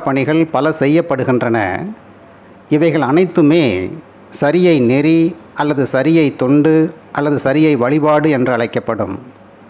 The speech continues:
திருக்கோவில் வளாகத்தை சுத்தம் செய்தல், பூசைக்குரிய மலர்களை பறித்து கொடுத்தல், பறித்த மலர்களை மாலையாக தொடுத்து கொடுத்தல், திருக்கோவில் குளத்தை தூர்வாரி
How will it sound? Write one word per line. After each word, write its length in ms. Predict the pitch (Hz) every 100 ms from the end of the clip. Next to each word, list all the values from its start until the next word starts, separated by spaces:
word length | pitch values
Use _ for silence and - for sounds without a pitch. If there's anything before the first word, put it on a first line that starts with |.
| - - - - - - - - - - - - - - -
திருக்கோவில் 640 | 190 226 226 175 185 185 151
வளாகத்தை 540 | 151 170 170 170 151 143
சுத்தம் 340 | 131 - 165 156
செய்தல், 400 | 135 127 117 101 104 180 220 - - - - - -
பூசைக்குரிய 760 | - 208 214 208 202 175 165 160 135
மலர்களை 420 | 131 175 175 160 139 -
பறித்து 360 | 143 175 180 165
கொடுத்தல், 480 | 147 131 - 123 104 98 143 175 - - - - - - - - 151
பறித்த 380 | 175 202 208 175
மலர்களை 420 | 143 170 170 165 165 147
மாலையாக 600 | 123 151 170 165 165 156 160
தொடுத்து 340 | 147 170 170 180 -
கொடுத்தல், 480 | 135 131 - 113 95 107 185 - - - - - - - - - - -
திருக்கோவில் 640 | 202 240 233 202 190 180 170
குளத்தை 400 | 170 175 170 180 170 -
தூர்வாரி 560 | 180 190 175 170 165